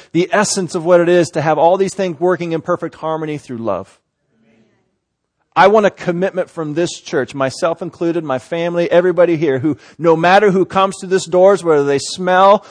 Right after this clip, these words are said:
whether they wear funny looking clothing, whether they talk funny, which all of you already talk funny, but if they talk funny and come into this place, that we will have a commitment to say, "We are gonna love them as Christ loves them."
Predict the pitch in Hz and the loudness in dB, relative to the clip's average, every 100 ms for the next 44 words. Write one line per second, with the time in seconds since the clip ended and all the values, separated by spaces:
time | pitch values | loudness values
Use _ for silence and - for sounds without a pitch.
0 | - 160 156 151 151 151 - 180 165 156 | 0 4 6 4 4 2 2 0 2 0
1 | 151 139 - 180 190 202 208 208 - - | 0 -6 4 6 6 4 -2 -6 -8 2
2 | 156 156 147 143 185 202 208 - 196 202 | 4 6 4 4 4 4 4 0 2 2
3 | 196 170 - 165 202 208 190 - 185 180 | 2 0 0 4 6 4 0 4 6 8
4 | 202 226 - 175 170 180 180 175 - - | 6 4 4 2 2 0 0 -2 -4 2
5 | 175 196 208 233 208 - 226 202 185 196 | 2 6 6 6 4 4 2 2 0 0
6 | 190 196 196 - 196 165 - - - - | 2 4 2 4 6 6 4 -4 -12 4
7 | 180 175 190 208 202 190 190 185 - 196 | 6 8 6 8 6 6 4 4 0 0
8 | 202 190 185 180 - 180 156 127 - _ | 2 2 -2 -2 2 4 6 2 -4 _
9 | _ _ 123 175 196 180 180 170 190 214 | _ _ -4 4 6 6 4 4 6 8
10 | 220 208 214 226 226 - 196 - - - | 8 6 4 4 4 2 0 0 -10 -6
11 | 202 202 196 - - _ _ 143 185 185 | 2 4 4 0 -12 _ _ 2 6 6
12 | 151 160 139 113 95 | 4 -4 -4 -4 -12